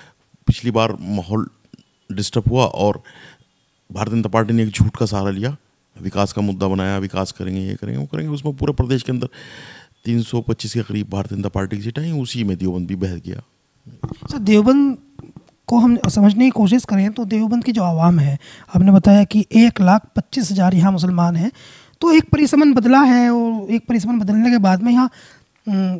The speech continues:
Speaker 2: लोगों का जो, अम, गांव कुछ चले गए, कुछ ठाकुर अलग चले, कुछ गुर्जर अलग चले गए, तो जाति की पॉलिटिक्स बहुत हावी रहती है।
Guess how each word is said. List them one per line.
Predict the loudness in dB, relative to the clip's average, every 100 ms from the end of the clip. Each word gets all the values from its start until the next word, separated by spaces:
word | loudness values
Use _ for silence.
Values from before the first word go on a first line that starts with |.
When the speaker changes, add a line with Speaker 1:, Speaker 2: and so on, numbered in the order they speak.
| 0
Speaker 2:
लोगों | 2 4 2
का | 2 2 2
जो, | 0 -2 -2 -4
अम, | -2 0 0 -2 -8 -12
गांव | -4 0 0 -2
कुछ | -4 0
चले | 2 4
गए, | 2
कुछ | -2 -6
ठाकुर | -4 -2 -2
अलग | -4 -6
चले, | -6 -6
कुछ | -6 -6
गुर्जर | -4 -4
अलग | -2 -4 -4
चले | -6 -4
गए, | -4 -6 -12 -20 _ -10
तो |
जाति | 0 2 2
की | 0
पॉलिटिक्स | 2 2 2 2
बहुत | 2 4
हावी | 4 6
रहती | 6 4 2
है। | 2